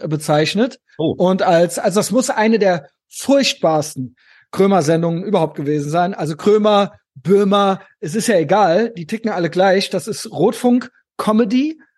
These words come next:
Speaker 1: also
Speaker 2: Mhm.
Speaker 1: als, als, ähm,
Speaker 2: <clears throat>
Speaker 1: das ist durch und durch ideologisiert und, äh, als Comedy getarnte Propaganda oder halt eben auch Gesinnungsfernsehen. Da wird halt eben, äh, da werden
Speaker 2: Ja.
Speaker 1: immer die Bösen genommen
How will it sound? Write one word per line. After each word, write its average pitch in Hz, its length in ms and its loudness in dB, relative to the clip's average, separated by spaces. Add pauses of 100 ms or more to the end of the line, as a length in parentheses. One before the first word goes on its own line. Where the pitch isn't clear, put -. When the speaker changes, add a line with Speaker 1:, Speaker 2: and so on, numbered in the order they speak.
Speaker 1:
also 131 280 2
Speaker 2:
Mhm. 143 80 2
Speaker 1:
als, 160 260 -4
als, 170 500 -4
ähm, 156 460 -2 (840)
Speaker 2:
<clears throat> - 140 -6
Speaker 1:
das - 200 -2
ist - 260 -4
durch 269 200 2
und 180 160 -2
durch 208 260 2
ideologisiert 170 920 -2 (360)
und, 196 380 2
äh, - 40 -8
als 180 360 0
Comedy 196 320 -2
getarnte 165 720 0 (340)
Propaganda 175 680 2
oder 156 240 2
halt 151 220 -2
eben 170 180 -4
auch - 180 -8
Gesinnungsfernsehen. 143 840 -2
Da 127 100 -6
wird 170 180 -2
halt 156 200 0
eben, 160 400 -2
äh, 143 380 2 (340)
da 156 240 0
werden 175 160 2
Speaker 2:
Ja. 202 40 -2
Speaker 1:
immer 175 120 2
die 147 80 0
Bösen 247 400 2
genommen 208 600 0